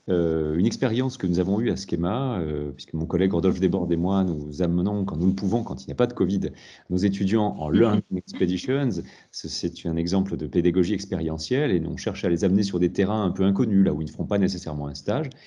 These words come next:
Speaker 1: Et figurez-vous qu'il y a deux ans, nous avons envoyé, euh, nous avons emmené, et, euh, donc, une dizaine d'étudiants en Ouzbékistan, et un pays, donc, une ex-république soviétique.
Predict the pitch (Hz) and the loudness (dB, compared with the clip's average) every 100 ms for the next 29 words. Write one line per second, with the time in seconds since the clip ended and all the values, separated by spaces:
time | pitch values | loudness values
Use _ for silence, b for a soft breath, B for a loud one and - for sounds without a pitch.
0 | B B 85 120 127 123 139 107 90 110 | B B -6 2 4 6 4 2 2 2
1 | 101 123 151 104 95 98 90 92 92 104 | 2 0 0 0 0 0 0 0 2 2
2 | 104 85 73 78 76 80 139 196 B B | 2 2 -2 -6 -2 0 2 0 B B
3 | B - 78 78 73 71 69 82 78 80 | B -8 -6 -4 -2 -2 -2 -4 0 0
4 | 76 85 107 113 95 - 98 95 123 95 | 0 0 2 6 4 2 0 0 2 4
5 | 120 127 131 113 - 95 90 B B B | 4 2 0 -6 -2 -2 -2 B B B
6 | B - 69 69 80 139 98 98 - - | B -8 -6 0 2 6 4 2 -4 -6
7 | 87 131 - - 95 127 - 104 104 98 | 2 2 2 -4 -2 -2 -2 -2 -2 -2
8 | 87 - | -10 -12